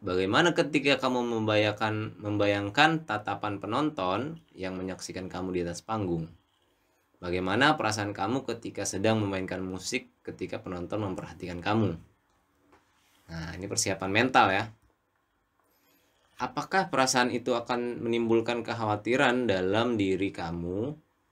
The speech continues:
sehingga tidak dapat bermain dengan baik?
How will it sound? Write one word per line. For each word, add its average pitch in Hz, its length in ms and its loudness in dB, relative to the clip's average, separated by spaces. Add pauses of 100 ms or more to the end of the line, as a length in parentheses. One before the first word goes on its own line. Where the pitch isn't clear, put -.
sehingga 87 600 0
tidak 92 480 0
dapat 92 420 -6
bermain 85 320 -4
dengan 87 240 -6
baik? 104 320 4